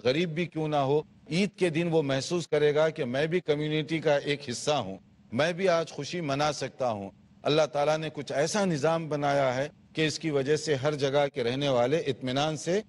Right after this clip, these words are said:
زندگی گزار سکتے ہیں۔ تو زکوٰۃ جنرلی یہ فرض ہے ان لوگوں پر جن کے پاس دولت ہے۔ جنرل صدقہ سب کے لیے، جو بھی اس میں حصہ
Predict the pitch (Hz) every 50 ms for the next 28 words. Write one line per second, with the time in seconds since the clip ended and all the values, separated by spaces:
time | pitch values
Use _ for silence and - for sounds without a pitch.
0 | _ - - - 117 113 143 151 147 147 147 156 139 127 113 123 123 117 110 -
1 | - 95 - - 107 98 92 - 107 92 101 123 120 - 135 151 170 185 180 180
2 | - - _ _ _ _ _ - 110 110 139 147 147 151 165 170 175 180 180 170
3 | 170 160 - - 156 160 165 147 135 170 175 185 190 - _ _ - 156 180 180
4 | 175 175 160 170 165 165 175 160 143 139 143 135 139 131 - - 123 123 120 110
5 | 92 90 131 139 156 165 175 175 170 - 170 160 156 - _ _ _ _ - -
6 | 104 98 165 190 202 202 208 196 180 - 190 170 156 - - 170 160 139 - -
7 | 170 165 170 - 190 185 170 170 165 170 165 147 120 147 160 156 175 175 165 -
8 | - 170 160 143 139 147 -